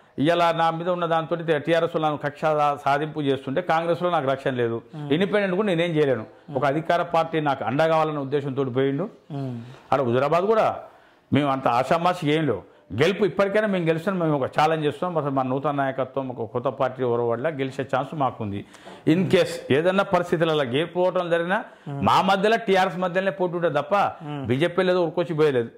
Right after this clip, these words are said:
Speaker 2: నెక్స్ట్ టైమ్ వచ్చి మళ్ళీ రెండు వేల ఇరవై మూడులో కూడా మళ్ళీ ఎమ్మెల్యేగా ప్రయత్నాలు చేసే అవకాశాలు ఉన్నాయన్నా మీరు?
Speaker 1: రెండు వేల ఇరవై మూడులో హండ్రెడ్ పర్సెంట్ చేస్తాను. నేను దాదాపు తుంగతుర్తినప్పుడు కూడా చేసిన, ప్రత్యేక పరిస్థితి రాలేదు. మొన్నటిసారి నాకు ఆ, ఆ బ్యాడర్ దాకా వచ్చినాయి.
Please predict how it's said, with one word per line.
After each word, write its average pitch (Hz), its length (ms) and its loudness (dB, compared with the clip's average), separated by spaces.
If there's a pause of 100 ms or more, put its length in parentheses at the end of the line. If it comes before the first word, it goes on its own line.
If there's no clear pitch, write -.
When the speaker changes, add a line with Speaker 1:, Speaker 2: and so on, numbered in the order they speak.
(400)
Speaker 2:
నెక్స్ట్ 160 280 0
టైమ్ 214 260 2
వచ్చి 160 300 2
మళ్ళీ 175 360 2 (600)
రెండు 160 180 0
వేల 190 200 2
ఇరవై 175 180 0
మూడులో 185 300 0
కూడా 185 180 0
మళ్ళీ 165 300 0
ఎమ్మెల్యేగా 156 480 2
ప్రయత్నాలు 139 420 -2
చేసే 139 260 0
అవకాశాలు 139 420 -2
ఉన్నాయన్నా 147 300 -2
మీరు? 226 200 -2 (880)
Speaker 1:
రెండు 117 200 4
వేల 175 120 2
ఇరవై 190 180 2
మూడులో 214 220 2
హండ్రెడ్ 180 240 0
పర్సెంట్ 247 260 2
చేస్తాను. 156 260 2
నేను 123 100 0
దాదాపు 131 440 0 (1160)
తుంగతుర్తినప్పుడు 170 580 0
కూడా 220 140 2
చేసిన, 196 340 0 (100)
ప్రత్యేక 190 300 -2
పరిస్థితి 185 240 -2
రాలేదు. 165 320 2
మొన్నటిసారి 170 560 -2
నాకు 165 180 -2
ఆ, 151 40 4
ఆ 143 280 2
బ్యాడర్ 160 420 2
దాకా 175 220 2
వచ్చినాయి. 151 400 -2